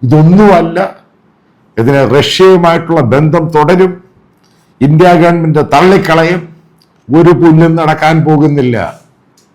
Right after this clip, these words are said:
കൃത്യമായിട്ടങ്ങ് പറയാം. അതായത് മനസ്സിലാക്കേണ്ടത്, ര-, ഒരു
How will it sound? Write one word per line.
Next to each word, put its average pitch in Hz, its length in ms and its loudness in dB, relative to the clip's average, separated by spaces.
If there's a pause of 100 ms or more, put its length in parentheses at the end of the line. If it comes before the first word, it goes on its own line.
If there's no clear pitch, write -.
(480)
കൃത്യമായിട്ടങ്ങ് 185 800 0
പറയാം. 165 320 -2 (1120)
അതായത് 135 480 0
മനസ്സിലാക്കേണ്ടത്, 123 800 -6 (1700)
ര-, 139 260 -2 (540)
ഒരു 185 120 0